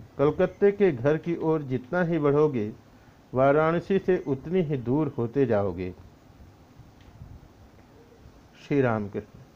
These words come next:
श्रीमती राधिका कृष्ण की ओर जितना बढ़ती थी, उतनी ही कृष्ण की देहगंध उन्हें मिलती जाती थी। मनुष्य जितना ही ईश्वर के पास जाता है,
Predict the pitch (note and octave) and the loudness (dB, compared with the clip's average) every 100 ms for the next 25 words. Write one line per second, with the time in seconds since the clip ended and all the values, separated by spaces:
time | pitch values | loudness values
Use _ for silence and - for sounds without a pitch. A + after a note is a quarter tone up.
0 | - - F3+ F#3 F#3+ G3 D#3+ C3+ C3+ D3+ | -16 0 2 4 2 2 4 4 2 0
1 | F3 E3+ G3+ - - - - - - - | 2 2 -2 -12 -18 -20 -20 -20 -20 -20
2 | - F3 - F#3+ - F#3+ - D#3+ C#3 C#3 | -6 -4 -2 -2 0 -2 2 0 0 -4
3 | C#3 E3+ E3+ C3 B2 E3 E3 B2 A2 C3+ | -2 -2 0 0 0 -2 -2 -4 -4 -8
4 | - - C#3 C3+ F#3+ F#3 F3 E3+ D#3+ D3 | -14 -6 -6 0 2 4 2 -2 -4 -6
5 | B2+ E3+ C3+ C#3 E3+ D#3 C3+ A2+ A2 - | -4 -4 0 0 0 0 0 -2 -6 -14
6 | - - - D3+ D#3 E3 C#3 C#3 C#3 E3+ | -20 -20 -10 -6 -2 0 0 0 -2 0
7 | C3+ G#2+ A2+ G#2 G#2 F#2 - - - - | 0 0 -4 -8 -8 -12 -14 -20 -20 -20
8 | - - - - - C#3+ F3+ G3 G3 E3 | -20 -20 -20 -20 -8 0 2 0 -2 -2
9 | D#3 - G3 F3+ F#3 C#3+ - E3 E3 D#3 | -4 0 0 2 0 -2 -2 -2 0 -2
10 | C#3+ D3 C#3+ C3 C3+ C3+ D3 C#3 D3 D#3+ | 0 0 2 2 2 2 0 2 0 0